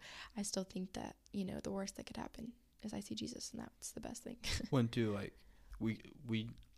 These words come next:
Speaker 2: only have an earthly perspective 'cause that's all we have. Like, we
Speaker 1: Right.
Speaker 2: can't imagine how great heaven's gonna be. So, like, for us, like, we idolize our future because that's what we have to look forward to. But, like,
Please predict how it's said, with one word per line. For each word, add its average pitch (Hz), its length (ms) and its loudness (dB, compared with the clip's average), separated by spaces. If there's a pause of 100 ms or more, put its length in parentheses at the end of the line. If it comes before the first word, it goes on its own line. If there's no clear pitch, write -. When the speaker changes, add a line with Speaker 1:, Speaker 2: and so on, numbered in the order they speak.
(140)
Speaker 2:
only 117 260 8
have 110 180 6
an 104 80 4
earthly 101 320 2
perspective - 540 4
'cause 101 120 2
that's 95 180 0
all 101 120 4
we 101 120 0
have. 101 220 -2 (100)
Like, - 20 0
we 214 60 4
Speaker 1:
Right. 190 280 6
Speaker 2:
can't 101 340 0 (520)
imagine 104 560 2
how 101 140 -2
great 101 260 -2
heaven's 98 320 -2
gonna - 160 -4
be. - 140 -6
So, - 220 -4
like, - 180 -6 (680)
for - 220 0
us, 104 200 2
like, 95 140 -4
we 104 220 4
idolize 101 420 0
our 98 80 -4
future 117 400 2
because 101 540 -2
that's 113 200 0
what - 60 0
we 117 60 2
have 120 120 2
to - 60 -2
look 104 100 -2
forward 117 300 2
to. - 100 -4 (240)
But, - 140 0
like, - 180 -2